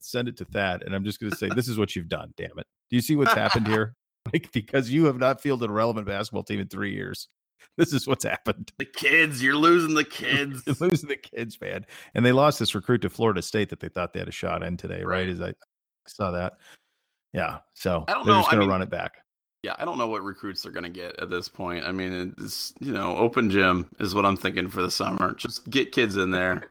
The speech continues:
Speaker 1: <laughs>
Speaker 2: so you can shoot the ball. Yeah, I don't, I mean,
Speaker 1: It
Speaker 2: it's,
Speaker 1: might be
Speaker 2: it's
Speaker 1: old
Speaker 2: weird
Speaker 1: school. It might be
Speaker 2: because
Speaker 1: old school Ohio State. Like, it might just be, like, walk-on kids from the state of Ohio.
Speaker 2: Serious. Like, I
Speaker 1: I don't
Speaker 2: mean,
Speaker 1: know.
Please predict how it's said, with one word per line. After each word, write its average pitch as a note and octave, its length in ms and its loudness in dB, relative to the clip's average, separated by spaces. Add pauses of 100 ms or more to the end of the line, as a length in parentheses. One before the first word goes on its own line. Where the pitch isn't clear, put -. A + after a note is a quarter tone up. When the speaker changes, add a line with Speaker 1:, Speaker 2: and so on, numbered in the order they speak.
(100)
Speaker 1:
<laughs> - 180 -12
Speaker 2:
so - 60 0
you C3+ 80 2
can B2 100 0
shoot A#2+ 180 0
the G2+ 40 -6
ball. F#2 460 2 (1160)
Yeah, F3 240 8
I A3+ 120 6
don't, - 180 4
I E3 60 4
mean, F3+ 160 2
Speaker 1:
It - 20 2
Speaker 2:
it's, D3+ 60 0
Speaker 1:
might D#3 120 6
be E3+ 60 4
Speaker 2:
it's D3+ 80 6
Speaker 1:
old C#3+ 120 6
Speaker 2:
weird - 80 -2
Speaker 1:
school. C#3 120 -2
It G#2 60 0
might A#2+ 120 4
be C3+ 80 2
Speaker 2:
because B2 80 6
Speaker 1:
old C3 120 2
school C3 220 2
Ohio A#2+ 280 4
State. C3 320 -2
Like, G#2+ 240 -2
it A2+ 80 -6
might A2 160 2
just A#2 180 -6
be, A2+ 140 -2
like, G2+ 220 -2
walk-on G2+ 420 -2
kids G#2+ 240 -4
from G#2+ 140 -4
the F#2 80 -2
state G2+ 180 -2
of G2+ 80 0
Ohio. F#2+ 480 -2 (300)
Speaker 2:
Serious. F3+ 400 2
Like, E3+ 240 4
I F#2+ 60 2
Speaker 1:
I - 20 -
don't E3 80 4
Speaker 2:
mean, D#3 140 4
Speaker 1:
know. G2+ 140 -6